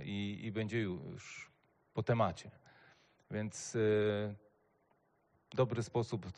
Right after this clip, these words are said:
na to, żeby rozwiązać, e, żeby rozprawić się z wrogiem.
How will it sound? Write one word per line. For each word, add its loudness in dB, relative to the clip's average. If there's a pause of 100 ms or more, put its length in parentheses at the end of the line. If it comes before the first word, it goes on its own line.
(120)
na 2
to, -2
żeby 0
rozwiązać, 2 (760)
e, 8 (180)
żeby 6
rozprawić 6
się 0
z 0
wrogiem. 2